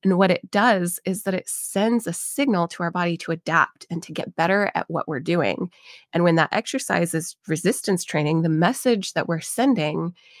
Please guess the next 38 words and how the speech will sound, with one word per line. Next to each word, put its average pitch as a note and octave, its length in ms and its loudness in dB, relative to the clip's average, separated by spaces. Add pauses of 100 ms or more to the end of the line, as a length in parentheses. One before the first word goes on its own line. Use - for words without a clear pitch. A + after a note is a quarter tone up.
(220)
is F#3+ 260 0
that E3+ 260 2
we're F#3+ 140 2
gonna A3+ 180 4
be G3+ 200 -2
doing A#3 340 4
things A#3+ 240 2
that F3+ 100 -4
require G3 340 0
strength. - 400 0
So E3 240 0
let's D3+ 240 -2
get E3+ 140 -2
stronger. - 560 0 (540)
And F#3 340 2 (220)
so F#3 260 4
if F3 160 -4
we F3 260 0 (360)
make F3 200 4
sure G3+ 160 -2
that A3 160 2
we B3+ 200 -4
eat B3+ 180 2
enough, - 720 -2 (440)
then G#3 320 4
our G#3 180 4
body G3 380 2
will G#3 160 -4
have G#3+ 300 2
what G3 120 -2
it F3+ 140 -2
needs G3 420 2 (300)
to G3 100 -2
prioritize F3+ 880 2 (140)
keeping G3 500 -2
that D#3 200 2
muscle D#3+ 560 -2 (460)
and F#3 420 4